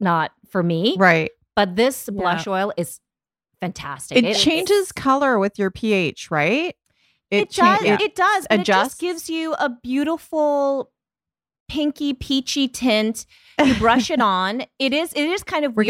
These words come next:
Speaker 2: getting a
Speaker 1: 'cause it's
Speaker 2: demo here, guys. We're
Speaker 1: Yes, we're
Speaker 2: getting a
Speaker 1: getting a
Speaker 2: live
Speaker 1: demo.
Speaker 2: demo.
Speaker 1: And it, it is an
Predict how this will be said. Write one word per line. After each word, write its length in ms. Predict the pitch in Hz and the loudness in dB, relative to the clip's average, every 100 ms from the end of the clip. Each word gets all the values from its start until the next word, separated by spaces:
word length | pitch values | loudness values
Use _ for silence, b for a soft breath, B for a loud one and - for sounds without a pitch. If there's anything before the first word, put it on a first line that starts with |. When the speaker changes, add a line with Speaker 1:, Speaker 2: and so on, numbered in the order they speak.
| 233 | 4
Speaker 2:
getting 100 | 240 | 4
a 40 | |
Speaker 1:
'cause 100 | 247 | 2
it's 60 | 214 | 4
Speaker 2:
demo 400 | 170 170 165 170 | 2 2 2 0
here, 240 | 185 151 | 0 0
guys. 220 | 147 135 | 2 2
We're 40 | 208 | 2
Speaker 1:
Yes, 140 | 175 | 2
we're 60 | 170 | 2
Speaker 2:
getting 120 | 170 | 0
a 20 | |
Speaker 1:
getting 160 | 185 156 | 2 2
a 20 | |
Speaker 2:
live 160 | 151 151 | 2 2
Speaker 1:
demo. 560 | 175 170 165 156 160 - B B B | 0 0 -2 -2 -2 -6 B B B
Speaker 2:
demo. 280 | 175 147 147 | -2 0 2
Speaker 1:
And 120 | 247 | 4
it, 160 | 247 226 247 262 | 4 2 2 0
it 60 | |
is 160 | 285 294 | -2 -6
an 160 | 311 | -8